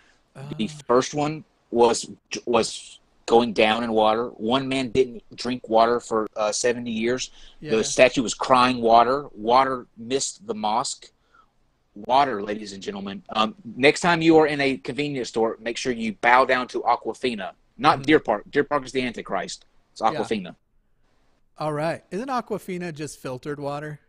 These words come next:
Speaker 2: Or is it actually
Speaker 1: I thought
Speaker 2: from
Speaker 1: that was, I thought
Speaker 2: Aquafina?
Speaker 1: Aquafina was how you say water in Spanish.
Speaker 2: That's just agua. Uh, Dasani, I think, is the one that's just filtered tap water. I
Speaker 1: I think it's
Speaker 2: love
Speaker 1: an
Speaker 2: me some
Speaker 1: Italian fake.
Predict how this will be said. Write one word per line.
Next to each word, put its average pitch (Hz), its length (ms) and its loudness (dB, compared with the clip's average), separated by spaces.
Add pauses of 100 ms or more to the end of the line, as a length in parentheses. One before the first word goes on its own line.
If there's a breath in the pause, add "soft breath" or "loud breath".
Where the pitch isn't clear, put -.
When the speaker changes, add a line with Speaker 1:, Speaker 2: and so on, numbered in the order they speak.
(2000)
Speaker 2:
Or 147 160 -6
is 143 120 -8
it 147 80 -8
actually 135 340 -8
Speaker 1:
I - 40 -2
thought 147 140 0
Speaker 2:
from 196 100 2
Speaker 1:
that 165 100 8
was, 123 100 4
I 147 100 -2
thought - 200 -2
Speaker 2:
Aquafina? 160 120 0 (160)
Speaker 1:
Aquafina 156 140 -4
was 123 100 0
how 131 80 0
you 127 120 2
say 127 160 0
water 120 320 2
in 104 100 -2
Spanish. - 580 -10 (680)
Speaker 2:
That's 147 180 -10
just 127 120 -16
agua. 120 340 -14 (440)
Uh, 147 300 -6 (300)
Dasani, 175 600 -4
I 127 80 -10
think, 127 240 -14
is 120 80 -12
the 131 100 -10
one 127 160 -10
that's 120 180 -14
just - 300 -14
filtered 123 380 -10
tap 117 240 -10
water. 110 360 -16 (1200)
I - 40 -14
Speaker 1:
I 135 40 -8
think 156 100 0
it's 165 80 0
Speaker 2:
love 139 80 0
Speaker 1:
an 117 60 -2
Speaker 2:
me - 20 -
some 110 140 2
Speaker 1:
Italian 98 220 0
fake. - 380 -10